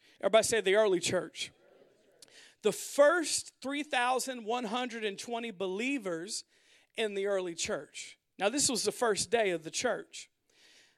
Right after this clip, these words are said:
So this is what the early church did. Acts two, verse forty-two. It says, "All the believers devoted themselves to the apostles' teaching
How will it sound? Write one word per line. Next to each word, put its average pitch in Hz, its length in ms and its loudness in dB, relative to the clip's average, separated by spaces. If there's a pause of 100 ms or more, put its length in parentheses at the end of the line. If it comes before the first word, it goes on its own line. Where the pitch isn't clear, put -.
(420)
So - 240 4
this 311 240 2
is 226 120 0
what 247 320 2 (720)
the 208 220 4
early 247 300 4
church 214 480 -4
did. 277 260 -2
Acts 220 480 0
two, 233 180 -4
verse 208 300 2
forty-two. 214 720 0 (600)
It 196 120 0
says, 247 200 2
"All 285 380 6
the 262 100 2
believers 214 720 0
devoted 208 540 2
themselves 185 720 -2
to 208 140 -6
the 175 100 -2
apostles' 190 640 -2
teaching 233 540 -6